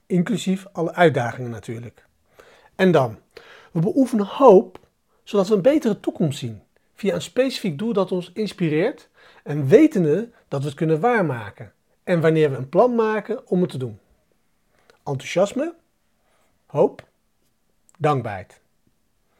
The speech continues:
Voeg daar liefde en nieuwsgierigheid bij en je hebt een mooie top vijf. Maar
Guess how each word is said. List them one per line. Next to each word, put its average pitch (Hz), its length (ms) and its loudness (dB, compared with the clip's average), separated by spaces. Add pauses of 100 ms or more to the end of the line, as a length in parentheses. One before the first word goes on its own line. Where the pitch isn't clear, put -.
(520)
Voeg 208 240 -4
daar 254 240 4
liefde 247 360 0
en 190 160 0
nieuwsgierigheid 180 760 -2
bij 127 300 -8 (680)
en 165 100 -4
je 147 120 0
hebt 143 140 -4
een 135 60 -4
mooie 175 500 2 (200)
top - 300 0
vijf. - 440 -10 (720)
Maar 254 300 0